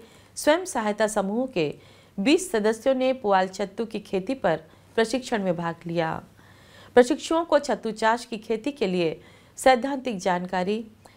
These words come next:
व्यवहारिक प्रदर्शन और व्यवहारिक प्रशिक्षण प्रदान किया गया।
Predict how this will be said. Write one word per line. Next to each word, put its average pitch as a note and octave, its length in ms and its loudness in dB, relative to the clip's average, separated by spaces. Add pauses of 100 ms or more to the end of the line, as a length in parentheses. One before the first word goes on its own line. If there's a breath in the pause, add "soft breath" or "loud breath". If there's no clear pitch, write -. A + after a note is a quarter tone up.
(140 soft breath)
व्यवहारिक C#4+ 520 2
प्रदर्शन G#3+ 560 -2 (360 loud breath)
और A3 140 4
व्यवहारिक C#4 520 2
प्रशिक्षण B3 440 -6
प्रदान F3 360 0
किया D#3+ 240 -2
गया। D#3 260 -2